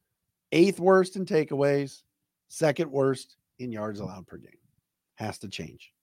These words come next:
I wanna see some adjustments. I wanna see some guys shining here. I wanna see better play out of this defense over these last,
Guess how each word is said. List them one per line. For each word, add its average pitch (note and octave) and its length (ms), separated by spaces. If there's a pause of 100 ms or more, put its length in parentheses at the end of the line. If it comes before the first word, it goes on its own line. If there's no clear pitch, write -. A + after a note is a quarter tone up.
(1300)
I B2 60
wanna C#3+ 220
see C3 300
some A#2+ 200
adjustments. A2+ 680
I C#3+ 80
wanna C#3 220
see B2+ 140
some A#2+ 180
guys A#2+ 480 (100)
shining C3 640
here. - 160
I A2 40
wanna C3 180
see A#2 160
better C#3+ 400
play C#3+ 440 (420)
out C3+ 140
of B2+ 60
this A#2+ 140
defense G#2+ 560 (880)
over B2 180
these A#2 160
last, A#2 580